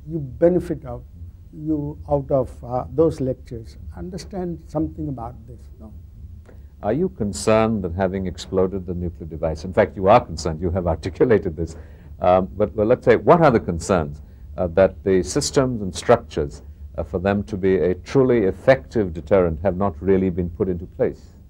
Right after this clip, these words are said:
Speaker 1: No, that I won't say. That I won't say. Uh, because, uh, even earlier, uh, as far back as nineteen ninety, when, uh, it was first developed, uh, by Mister V P Singh,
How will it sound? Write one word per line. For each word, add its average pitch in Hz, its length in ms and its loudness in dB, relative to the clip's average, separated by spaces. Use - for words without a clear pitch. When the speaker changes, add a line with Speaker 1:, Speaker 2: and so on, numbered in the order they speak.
Speaker 1:
No, 262 180 10
that 247 300 8
I 196 100 12
won't 143 260 4
say. - 220 -6
That 262 280 2
I 196 80 8
won't 156 260 0
say. 117 240 -10
Uh, 170 180 2
because, 180 640 6
uh, 165 460 8
even 175 440 2
earlier, 180 540 6
uh, 143 300 -4
as 156 180 -4
far 151 200 6
back 131 260 2
as 123 160 -14
nineteen 143 460 -4
ninety, 165 600 0
when, 165 500 4
uh, 151 880 0
it 156 140 -12
was 151 160 0
first 151 320 -2
developed, 139 440 -2
uh, 123 220 -14
by 131 180 -10
Mister 139 300 -8
V 135 180 -10
P 147 200 -12
Singh, 156 420 -4